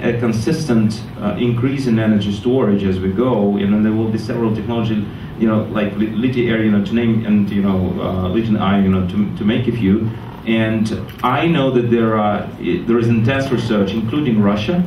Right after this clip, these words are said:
There are several companies doing this, you know, that includes, you know, like, I B M,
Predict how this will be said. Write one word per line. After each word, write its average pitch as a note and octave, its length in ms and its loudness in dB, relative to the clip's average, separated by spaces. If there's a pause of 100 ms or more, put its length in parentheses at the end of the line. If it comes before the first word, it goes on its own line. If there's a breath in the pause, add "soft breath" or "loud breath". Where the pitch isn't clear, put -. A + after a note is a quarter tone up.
(460)
There A#2 80 0
are A2 120 2
several C#3+ 280 -2
companies A2 440 0
doing A2+ 320 2
this, F#2+ 240 0
you G2+ 100 2
know, F#2+ 100 4
that A2 200 2
includes, G2+ 340 0
you F#2+ 80 -2
know, F#2 80 -2
like, F2+ 240 -2 (180)
I G#2 120 -4
B G#2+ 180 0
M, G2 320 0